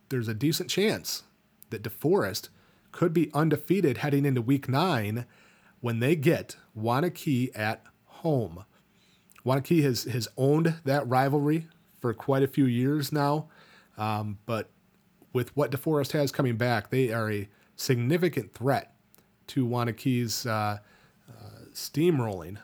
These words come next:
of the Badger North over the last number of years. You have teams like Slinger and Monona Grove, River Falls, uh, Waterford, Watertown,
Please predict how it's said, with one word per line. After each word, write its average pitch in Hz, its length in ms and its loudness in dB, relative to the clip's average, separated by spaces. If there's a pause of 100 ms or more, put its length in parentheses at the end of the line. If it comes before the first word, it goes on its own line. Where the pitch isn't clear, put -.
(200)
of 107 200 -4
the 110 80 -4
Badger 117 360 -2
North 107 400 -4 (100)
over 110 220 -8
the 107 100 -8
last 107 460 -4 (520)
number 117 560 -2 (220)
of 98 140 -10
years. 95 460 -8 (1200)
You 131 80 -2
have 131 100 0
teams 131 340 0
like 113 220 -4
Slinger 139 640 -2
and 101 120 -8
Monona 131 260 0
Grove, 123 520 0
River 131 220 0
Falls, 127 840 0
uh, 104 420 -4 (220)
Waterford, 135 600 0
Watertown, 113 840 -2